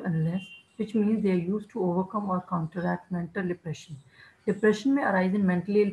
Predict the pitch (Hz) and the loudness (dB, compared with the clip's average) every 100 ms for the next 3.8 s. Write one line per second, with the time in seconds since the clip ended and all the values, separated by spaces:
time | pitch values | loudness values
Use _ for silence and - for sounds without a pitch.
0 | 202 165 - 175 175 - 170 - - - | 0 -4 -2 -4 -4 -4 -8 -10 -20 -8
1 | 180 170 165 - 160 - 180 180 - 160 | -6 -4 -6 -10 -10 -6 -4 -4 -6 -8
2 | 180 180 180 180 - 160 156 - - _ | -6 -4 -2 -4 -8 -10 -12 -16 -20 _
3 | - - - - - - 220 | -20 -20 -20 -20 -8 0 2